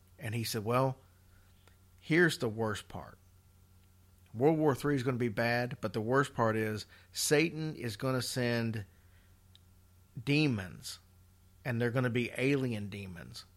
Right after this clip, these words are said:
to wage war on the world." And she says, "What do you mean alien demons?" And he's like, "Well, people are gonna think they're aliens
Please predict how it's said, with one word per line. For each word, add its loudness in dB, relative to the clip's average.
to -8
wage -2
war 0
on -4
the -4
world." -4
And -8
she -2
says, -2
"What 4
do 4
you 2
mean -2
alien 0
demons?" -4
And -4
he's -2
like, 0
"Well, 4
people 2
are 4
gonna 0
think 0
they're 0
aliens 0